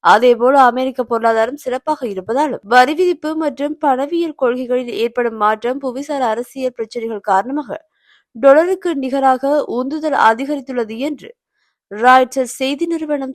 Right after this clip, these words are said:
தெரிவித்துள்ளது. ட்ரம்பின் வரிகள், சட்டவிரோத குடியேற்றம் மற்றும் ஒப்பாய்வுகள் போல போதை வஸ்துகள் அமெரிக்காவுக்குள் நுழைவதை தடுக்க அண்டை நாடுகளான கனடா மற்றும் மெக்சிகோவுக்கு பிப்ரவரி முதலாம் தேதி முதல்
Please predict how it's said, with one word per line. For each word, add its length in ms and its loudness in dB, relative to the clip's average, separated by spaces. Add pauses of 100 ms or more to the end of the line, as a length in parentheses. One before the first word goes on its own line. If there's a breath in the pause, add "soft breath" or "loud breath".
தெரிவித்துள்ளது. 580 -4 (200)
ட்ரம்பின் 380 2
வரிகள், 540 0
சட்டவிரோத 720 -2
குடியேற்றம் 680 -6
மற்றும் 560 -4
ஒப்பாய்வுகள் 920 -4
போல 380 -2 (200)
போதை 360 8
வஸ்துகள் 440 0
அமெரிக்காவுக்குள் 960 2
நுழைவதை 440 -2
தடுக்க 640 -2
அண்டை 440 4
நாடுகளான 800 -2
கனடா 440 -2
மற்றும் 480 -8
மெக்சிகோவுக்கு 760 -4 (160)
பிப்ரவரி 600 2
முதலாம் 540 2
தேதி 300 -4
முதல் 300 -2